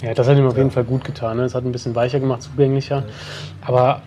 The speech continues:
Speaker 1: auch diese, ne, diese Milchsäure du-, durch die Gärung, das, das schmeckst du raus. Das ist wirklich, ähm, das ist viel weicher,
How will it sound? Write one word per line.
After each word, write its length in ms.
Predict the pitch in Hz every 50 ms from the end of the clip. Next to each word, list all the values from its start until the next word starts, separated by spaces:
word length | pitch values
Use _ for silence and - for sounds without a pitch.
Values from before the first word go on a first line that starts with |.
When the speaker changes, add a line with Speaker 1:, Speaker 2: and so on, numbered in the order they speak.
| - - - - - - -
Speaker 1:
auch 140 | - - -
diese, 260 | - 151 143 131 139
ne, 480 | 143 143 135 127 139 139 151 170 180 175
diese 240 | 139 139 123 131 139
Milchsäure 640 | 143 160 180 180 - - - 151 147 143 135 139
du-, 200 | 127 131 135 139
durch 220 | 139 135 135 127 -
die 100 | - 131
Gärung, 360 | 120 139 135 135 135 127 123
das, 80 | 120 -
das 200 | - - 117 -
schmeckst 340 | - - - 143 139 - -
du 80 | - 135
raus. 280 | 123 131 127 123 120
Das 120 | - 120 113
ist 200 | 123 120 117 -
wirklich, 480 | 135 135 - 147 143 143 139 139 -
ähm, 320 | 131 135 131 135 131 127 123
das 140 | - 131 120
ist 100 | 123 120
viel 340 | - - - 180 190 185 143
weicher, 680 | 131 120 123 156 180 180 - 180 175 170 175 175 185